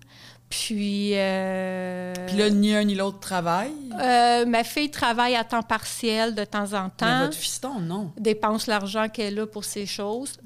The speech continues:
Speaker 1: Euh,
Speaker 2: Ouais.
Speaker 1: oui, mon fils travaille aussi, mais à son propre compte, euh, comme livreur, euh, de, de repas. Donc,
Speaker 2: Donc, il
Speaker 1: euh,
Speaker 2: conduit ?
Speaker 1: il conduit.
Speaker 2: OK.
Speaker 1: Oui.
Speaker 2: OK, ben
Speaker 1: Ouais.
Speaker 2: ça, quand même.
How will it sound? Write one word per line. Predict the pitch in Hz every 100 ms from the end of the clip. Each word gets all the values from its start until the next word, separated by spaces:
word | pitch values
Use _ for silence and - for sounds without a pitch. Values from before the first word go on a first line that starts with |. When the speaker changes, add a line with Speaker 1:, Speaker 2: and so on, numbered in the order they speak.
| -
Speaker 1:
Euh, | 240
Speaker 2:
Ouais. | - - - -
Speaker 1:
oui, | 247 269 311
mon | 269 240
fils | - 349
travaille | - 277 240 247 254
aussi, | 233 - 330
mais | 359
à | 254
son | - 226
propre | - 247 - 240
compte, | 226 247 247 262 254 226
euh, | 214 202 202 202
comme | 220 202 202
livreur, | 202 196 190 202 208 196
euh, | 190 190 180 180 180 190
de, | 180 180 170 165 - - -
de | 190
repas. | 196 196 - 202 294 - _ - _ - - - - - -
Donc, | 196 202 202 202
Speaker 2:
Donc, | 254 247
il |
Speaker 1:
euh, | 202
Speaker 2:
conduit ? | 202 190 180 302 453 - - _ -
Speaker 1:
il | 233
conduit. | 254 233 202 269 - 262
Speaker 2:
OK. | 294 202
Speaker 1:
Oui. | 185 311 220 226 185 - - _ -
Speaker 2:
OK, | 185 180
ben | 170 269 202 135 135
Speaker 1:
Ouais. | 123
Speaker 2:
ça, | 160 156
quand | 165 147
même. | 165 180 165